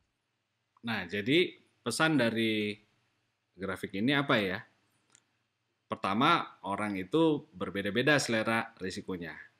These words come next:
ya. Dan untuk seseorang investor ada pilihan-pilihan berbagai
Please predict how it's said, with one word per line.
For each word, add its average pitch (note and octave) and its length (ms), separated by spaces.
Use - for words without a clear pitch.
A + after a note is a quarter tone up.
ya. G#2+ 280
Dan D3+ 600
untuk A#2+ 520
seseorang A2+ 560
investor D3 440
ada C#3 200
pilihan-pilihan C3+ 880
berbagai A2+ 640